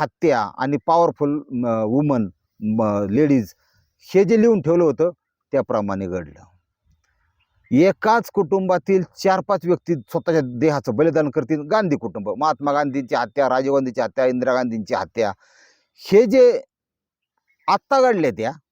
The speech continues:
पण त्यावेळेस त्यांनी लिहून ठेवलं. हे कसं कळतं? हे म्हणजे त्याचा अभ्यास असतो. ते नॉस्ट्रडेमस त्यांनी दोन हजार तेरालाच, दोन हजार बारालाच, अ,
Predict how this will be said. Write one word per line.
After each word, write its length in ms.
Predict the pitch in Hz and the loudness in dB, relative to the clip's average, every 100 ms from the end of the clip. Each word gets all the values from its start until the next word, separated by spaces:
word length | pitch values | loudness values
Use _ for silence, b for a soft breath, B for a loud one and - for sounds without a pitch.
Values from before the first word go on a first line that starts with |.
| _ | _
पण 80 | 180 - _ - | -10 -10 _ 0
त्यावेळेस 300 | 214 185 156 | 4 4 2
त्यांनी 200 | - 139 | 0 0
लिहून 160 | 117 110 | 0 -2
ठेवलं. 260 | 104 104 196 | -4 -4 -2
हे 40 | |
कसं 300 | - 247 220 | 0 0 2
कळतं? 200 | 208 180 | 0 2
हे 80 | 208 | 0
म्हणजे 720 | 240 64 53 _ - 165 185 | -2 -10 -20 _ -12 -4 0
त्याचा 280 | 262 208 190 | 0 0 0
अभ्यास 280 | 202 165 151 | 0 0 0
असतो. 240 | 156 - | -2 -4
ते 480 | 156 - 196 202 208 - _ _ _ | -10 -2 2 4 4 0 _ _ _
नॉस्ट्रडेमस 640 | 165 214 - 123 104 92 82 - - _ _ _ _ _ _ _ _ - | -2 -2 -2 -4 -4 -6 -14 -20 -20 _ _ _ _ _ _ _ _ 2
त्यांनी 260 | 233 214 | 4 4
दोन 220 | 220 233 226 | 6 4 4
हजार 180 | 196 | 0
तेरालाच, 640 | 190 - 226 226 220 165 - | -2 0 2 2 2 -2 -6
दोन 200 | 151 214 | 0 0
हजार 180 | 180 175 | 2 0
बारालाच, 520 | 170 190 185 196 170 | 2 2 2 0 0
अ, 400 | 190 170 160 156 | 2 4 4 4